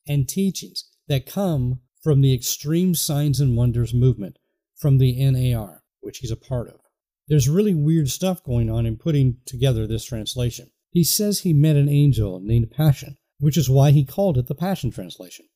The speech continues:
So he had an angel. He claims that God showed him secrets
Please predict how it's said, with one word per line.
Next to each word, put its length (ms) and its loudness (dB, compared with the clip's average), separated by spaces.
So 180 -4
he 100 2
had 120 2
an 100 -2
angel. 400 0
He 140 0
claims 640 -2
that 240 -8
God 300 -2
showed 460 -2
him 180 -6
secrets 720 -6